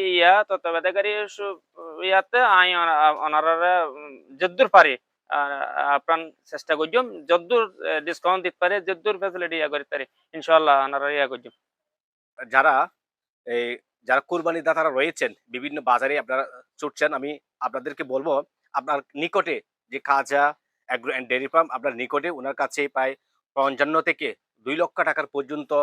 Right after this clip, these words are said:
Speaker 2: দামের গরু রয়েছে। আপনার বাজেটের গরু হয়তো এখানে হয়তো মিলতে পারে। আপনি আসুন, দেখবেন,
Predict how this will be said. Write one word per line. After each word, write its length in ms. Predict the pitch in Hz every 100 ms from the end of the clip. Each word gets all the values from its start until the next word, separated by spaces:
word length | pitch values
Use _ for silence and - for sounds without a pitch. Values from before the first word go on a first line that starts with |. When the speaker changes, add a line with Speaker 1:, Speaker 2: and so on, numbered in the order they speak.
| 139
Speaker 2:
দামের 260 | 123 131 143 _ _ _
গরু 240 | 107 127 143
রয়েছে। 360 | 131 143 - 190 190 _ _ -
আপনার 300 | 123 135 117
বাজেটের 440 | 120 123 143 131 - _
গরু 140 | 123 123
হয়তো 200 | 127 123
এখানে 280 | 117 135 131
হয়তো 240 | 127 120 127 - _ _ _ _
মিলতে 260 | 117 127 143
পারে। 180 | 147 175 208 _ _ _ _ _ _ -
আপনি 240 | 120 143
আসুন, 380 | 156 143 - 185 202 175 _ _ _ -
দেখবেন, 400 | 139 131 180